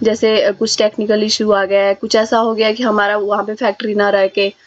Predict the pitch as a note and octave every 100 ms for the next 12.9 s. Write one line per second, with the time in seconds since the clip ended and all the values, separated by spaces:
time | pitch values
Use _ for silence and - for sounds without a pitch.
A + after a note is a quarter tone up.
0 | _ _ A3 G#3+ A3 A3+ - G3+ - G3+
1 | G3 F#3+ F#3+ F#3+ G3 G3 A3+ G3+ A#3+ F#3+
2 | F#3 F#3 F#3 F#3 - - _ _ _ D#4+
3 | E4+ - _ _ B3 A#3+ C4+ B3 C4+ C4+
4 | C#4 C4 A#3 G3 E3 E3 E3+ - - -
5 | _ - - - A3 _ _ - - -
6 | - - - - - _ G#3+ A3+ - D4+
7 | D#4 D4+ D4 C#4+ C#4+ - - C#4 C#4 -
8 | - B3 A3+ A#3 A#3+ G#3+ F#3+ F#3 F#3+ F3+
9 | G3 A3 G#3 G#3+ A3 A3 G#3+ A3+ A#3 A#3
10 | C#4 C#4 C#4 D4 C4+ B3 A#3+ C4+ C#4+ C4
11 | C4+ C4+ B3+ B3 A3 A3+ A#3+ A3+ A3 A3
12 | G#3 B3 A#3+ D4+ C#4 - A3+ A#3+